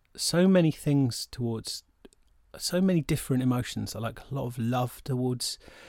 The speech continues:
everyone around, but also missing people, but, like, love, also feeling like I couldn't quite summon up the h-, hate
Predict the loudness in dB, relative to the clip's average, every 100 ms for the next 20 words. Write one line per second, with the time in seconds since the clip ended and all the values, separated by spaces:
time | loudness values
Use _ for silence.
0 | -20 -20 _ _ _ _ -4 0 2 2
1 | 2 2 2 2 0 -2 -6 -6 -2 -2
2 | -2 0 2 0 -4 -20 _ -20 -20 -20
3 | _ _ _ _ -4 0 2 2 0 0
4 | 0 -4 -2 -2 -2 -4 -8 -6 -6 -2
5 | 0 0 0 -10 _ -18 -6 -2 0 0
6 | 2 2 2 0 -4 -4 2 4 4 0
7 | -14 _ _ -20 -20 -20 _ -4 -2 -2
8 | -2 0 -2 -4 -6 -6 -12 -16 -18 -20
9 | _ _ -20 -8 -6 -6 -6 -8